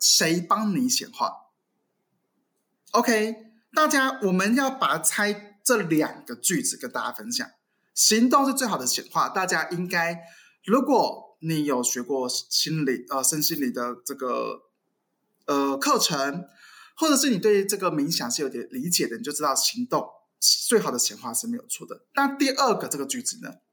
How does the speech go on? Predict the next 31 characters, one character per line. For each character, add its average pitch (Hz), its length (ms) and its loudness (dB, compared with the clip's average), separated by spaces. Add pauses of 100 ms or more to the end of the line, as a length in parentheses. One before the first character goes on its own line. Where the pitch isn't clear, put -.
(760)
谁 175 440 4
帮 226 360 0
你 143 140 0
显 - 260 0
化， - 240 -2 (480)
就 302 160 4
会 277 180 2
决 196 300 2
定 240 220 2
于 151 500 -4
这 320 140 2
个 208 120 2
显 - 460 2
化 208 220 2
的 143 100 -10
方 247 420 0
向 240 320 0
是 - 160 -6
什 - 160 -6
么。 - 200 -18 (1500)
你 214 100 6
的 226 120 6
人 233 140 4
生 294 220 2
当 285 200 2
中 277 300 0
会 302 140 2
有 165 320 0
多 269 340 0
少 131 420 2
的 - 440 -6